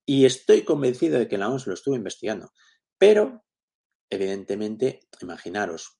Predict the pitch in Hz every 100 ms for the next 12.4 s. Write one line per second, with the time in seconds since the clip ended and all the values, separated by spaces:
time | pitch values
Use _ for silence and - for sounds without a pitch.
0 | _ - - 80 92 90 - - 98 95
1 | 90 92 98 90 92 95 95 92 92 92
2 | 92 92 90 92 90 - 98 90 - 85
3 | 92 95 - 165 160 147 117 101 98 98
4 | 104 - 151 147 143 - - - - -
5 | - 113 110 104 104 101 110 104 104 101
6 | 98 101 98 98 98 - 151 147 110 101
7 | - 113 104 - 104 104 101 101 101 101
8 | 101 - 104 104 101 107 104 98 104 104
9 | 104 101 - 101 - 117 104 98 98 98
10 | - _ _ 95 101 95 95 98 104 101
11 | 101 - 107 107 143 147 143 _ - _
12 | - 127 131